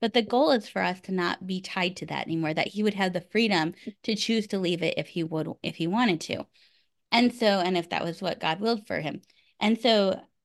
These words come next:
having to protect that space and, and allow for it,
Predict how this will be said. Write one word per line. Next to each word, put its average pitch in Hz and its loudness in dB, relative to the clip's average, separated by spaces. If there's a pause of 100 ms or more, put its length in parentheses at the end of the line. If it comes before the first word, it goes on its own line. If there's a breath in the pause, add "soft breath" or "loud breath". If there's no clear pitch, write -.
(300)
having 240 4
to 269 0
protect 226 -2
that - -4
space 156 -4 (140)
and, 180 -2 (420)
and 190 0
allow 202 2
for 143 -2
it, 104 0